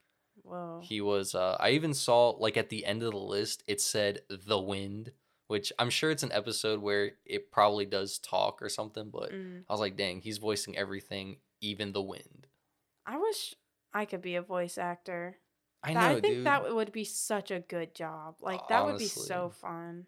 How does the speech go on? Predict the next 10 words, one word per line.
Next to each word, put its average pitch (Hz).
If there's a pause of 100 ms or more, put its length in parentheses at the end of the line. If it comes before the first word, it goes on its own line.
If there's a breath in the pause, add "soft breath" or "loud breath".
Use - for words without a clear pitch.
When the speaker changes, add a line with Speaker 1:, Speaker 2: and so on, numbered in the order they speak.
(100)
Speaker 2:
I 107
wish 101
I 104
was 98
good 98
at 98
it. 101 (380)
Speaker 1:
I 214
know. 190
Well, 349